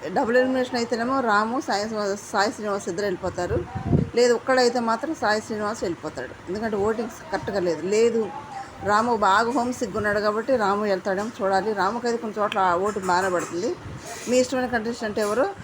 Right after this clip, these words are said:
చిన్న కామెంట్ అయితే చేయండి. మన ఓటింగ్ పోల్ పెట్టాము, నీలిమా క్రియేషన్స్,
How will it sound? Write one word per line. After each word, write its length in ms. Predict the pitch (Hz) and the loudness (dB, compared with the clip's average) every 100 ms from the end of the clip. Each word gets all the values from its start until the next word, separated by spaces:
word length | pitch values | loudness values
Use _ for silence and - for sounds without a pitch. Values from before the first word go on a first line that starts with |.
| - - - | -16 -10 -2
చిన్న 140 | 233 240 | -2 2
కామెంట్ 320 | 214 220 208 208 | 0 0 0 -2
అయితే 100 | 185 | 0
చేయండి. 240 | 190 202 349 285 | 0 0 0 0
మన 100 | 196 208 233 | 0 4 4
ఓటింగ్ 280 | 254 240 226 | 4 2 2
పోల్ 160 | 214 202 | 2 2
పెట్టాము, 320 | 202 220 202 214 | 0 0 0 0
నీలిమా 300 | 220 226 214 | 2 0 0
క్రియేషన్స్, 440 | 214 208 208 202 | 0 0 -4 -6